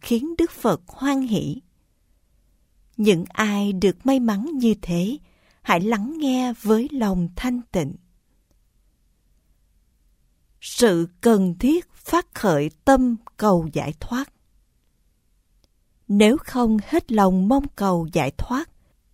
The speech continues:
thì không dựa vào đâu để đạt được an lạc. Do đắm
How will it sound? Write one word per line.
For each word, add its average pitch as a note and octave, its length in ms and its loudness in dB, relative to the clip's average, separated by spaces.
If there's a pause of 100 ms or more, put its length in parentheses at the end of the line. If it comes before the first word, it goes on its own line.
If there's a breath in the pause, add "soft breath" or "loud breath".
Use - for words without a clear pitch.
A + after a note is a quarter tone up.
(1080)
thì G#3 380 0
không C#4+ 240 0
dựa E3+ 260 0
vào G3 240 0
đâu B3+ 420 2
để E3+ 360 4
đạt G3+ 260 0
được F3 380 -2
an A#3+ 220 -2
lạc. F#3+ 240 -4 (1120)
Do G3 480 0
đắm G3 300 -4